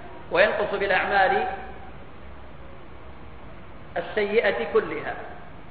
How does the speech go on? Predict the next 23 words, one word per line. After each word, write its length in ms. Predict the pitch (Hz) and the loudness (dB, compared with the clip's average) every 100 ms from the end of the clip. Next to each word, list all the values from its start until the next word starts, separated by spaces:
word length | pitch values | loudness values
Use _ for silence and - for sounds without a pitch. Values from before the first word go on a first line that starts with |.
| - - - - 175 | -14 -12 -14 -6 -2
والأعمال 640 | 175 185 202 226 202 233 | 2 4 6 6 6 4
منها 260 | 220 202 - | 4 6 6
ما 160 | 180 | 6
هو 320 | 180 208 185 - - - | 6 8 8 6 2 2
شرط 200 | 208 202 208 175 147 - | 2 4 2 0 -4 -2
صحة 240 | 226 - 190 196 165 | 0 0 0 -2 -4
في 40 | |
الإيمان، 520 | 180 190 180 185 214 - - - - - - - - 160 | -4 -2 0 4 4 4 0 -4 -8 -10 -12 -12 -4 0
ومنها 340 | 190 214 202 | 2 4 6
ما 120 | 185 | 6
هو 220 | 185 202 190 | 6 4 4
شرط 260 | 214 214 190 | 2 0 2
كمال 440 | 180 190 202 202 | 4 6 6 4
في 80 | 202 | 2
الإيمان 380 | 185 180 190 202 | 0 0 2 4
كما 260 | 208 185 160 | 4 4 2
سبق. 180 | 165 135 - - - - - - - - - - | 0 -4 -6 -10 -12 -12 -12 -12 -12 -12 -6 -2
وقد 260 | - 214 | 4 8
وقع 320 | 262 269 226 | 8 10 10
طائفة 680 | 226 208 214 208 208 214 202 | 10 10 8 6 4 2 0
كثيرة 680 | 202 202 240 214 196 190 170 - - 180 | 0 0 4 4 4 2 0 -4 -6 -2
من 200 | 196 202 | 2 2
الفقهاء 880 | 180 190 190 190 226 226 226 - | 2 2 4 8 8 8 6 0